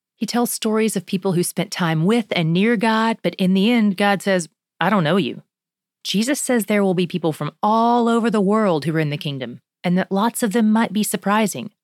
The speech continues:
because it's not about your race or nationality or what you do, it's about who you know. As Jesus continues on his journey, some Pharisees tell him that King Herod wants to kill him.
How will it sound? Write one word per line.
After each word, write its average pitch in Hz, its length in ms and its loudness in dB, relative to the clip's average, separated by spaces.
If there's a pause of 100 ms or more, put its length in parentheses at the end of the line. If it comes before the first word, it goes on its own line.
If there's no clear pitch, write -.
(140)
because 165 200 -6
it's - 140 -8
not 160 180 -2
about 147 220 -2
your 131 140 -4
race 226 440 -2
or 170 80 -2
nationality 214 800 -2
or 151 100 -2
what 143 160 -4
you 139 100 -6
do, 226 440 0 (240)
it's - 160 -8
about 147 240 -2
who 214 220 2
you 208 360 2
know. 185 480 0 (960)
As 180 160 -2
Jesus 226 320 -4
continues 190 500 -2
on 226 100 0
his 170 160 -2
journey, 175 500 -2
some 185 220 -2
Pharisees 247 480 -2
tell 220 180 0
him 190 140 0
that - 120 -8
King 208 240 0
Herod 185 340 0
wants 170 200 -6
to 170 100 -6
kill 139 200 -4
him. 139 220 -12